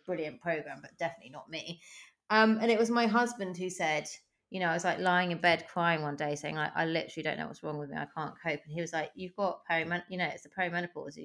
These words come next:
you need," he was really pushing me to get it sorted. And, um, bless him, he'd then done loads of research behind the scenes because, you know, it was also long covid, but we didn't know about that at the time. But he had, like, done a lot of research and sort of looked it all up and,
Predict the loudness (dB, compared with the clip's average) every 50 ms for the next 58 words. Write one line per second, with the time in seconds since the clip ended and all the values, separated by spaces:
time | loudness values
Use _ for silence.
0 | -14 -12 -10 -8 -8 -8 -8 -10 _ _ -20 -20 _ _ _ -4 -2 -2 -2 0
1 | 0 0 2 2 0 -2 -4 -8 -10 -10 -10 -14 -16 -14 -12 -8 -8 -8 -8 -8
2 | -6 -6 -6 -6 -8 -10 -14 -14 -14 -12 -8 -6 -6 -6 -6 -4 -4 -4 -4 -4
3 | -6 -12 _ _ _ _ _ -2 2 2 2 2 -2 -6 -8 -4 -2 -2 -2 -2
4 | -2 -4 -4 -2 -2 -2 -2 0 0 2 2 0 0 -4 -8 -6 -6 -4 -4 -4
5 | -6 -6 -8 -8 -8 -10 _ -20 -14 -8 -8 -6 -6 -6 -8 -10 -4 -2 -2 -2
6 | -2 -4 -8 -14 -16 -14 -12 -12 -12 -8 -6 -6 -6 -6 -6 -12 _ _ _ _
7 | _ _ _ _ _ _ _ _ _ _ _ _ _ _ _ _ 0 2 4 4
8 | 4 4 2 0 0 -2 -2 -2 -2 0 0 -2 -4 -4 -4 -2 0 0 0 -2
9 | -4 -6 -6 -6 -4 -4 -4 -4 -2 -2 0 0 0 0 -2 -4 -6 -6 -8 -10
10 | -10 -10 -14 -12 -8 -6 -6 -6 -6 -6 -8 -8 -8 -6 -4 -4 -2 -2 -2 -4
11 | -4 -8 -10 -12 -10 -6 -4 -4 -4 -6 -10 -10 -6 -6 -4 -4 -4 -4 -6 -6
12 | -8 -8 -8 -6 -6 -6 -6 -8 -8 -8 -10 -10 -14 -16 -16 -14 -14 -12 -12 -10
13 | -10 -10 -10 -12 -16 -18 -12 -8 -4 -2 -2 -2 -2 -4 -8 -12 -14 -12 -12 -14
14 | -16